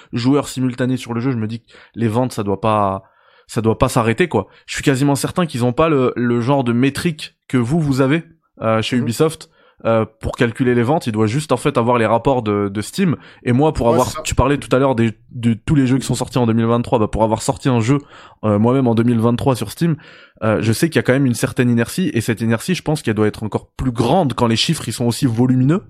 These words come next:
Speaker 1: Et donc, euh, le six millions, euh, je serais pas étonné que d'ici deux, trois jours, il se transforme en dix millions, quoi.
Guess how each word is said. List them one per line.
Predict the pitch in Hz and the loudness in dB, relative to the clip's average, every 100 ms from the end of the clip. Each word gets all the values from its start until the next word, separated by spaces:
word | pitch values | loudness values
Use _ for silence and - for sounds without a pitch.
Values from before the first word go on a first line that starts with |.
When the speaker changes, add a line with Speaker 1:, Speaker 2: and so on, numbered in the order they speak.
| - - - - 120 | -18 -18 -16 -16 -4
Speaker 1:
Et | 127 | 0
donc, | 135 165 156 - | 2 0 -4 -2
euh, | 120 117 117 | 2 4 2
le | 120 | 2
six | - 135 | 0 0
millions, | 120 151 190 160 - | 2 2 2 -2 -6
euh, | - | -10
je | 117 131 | -4 -2
serais | - - | 0 0
pas | 117 135 | 2 2
étonné | 131 143 175 | 2 0 2
que | 131 | 0
d'ici | 113 110 117 | -2 -6 -4
deux, | |
trois | 120 127 | -2 0
jours, | 123 139 | 0 -2
il | |
se | - | -6
transforme | 113 - 117 | -6 -2 0
en | 113 | 0
dix | 113 127 | 0 0
millions, | 135 185 | 2 0
quoi. | 131 - | -2 -8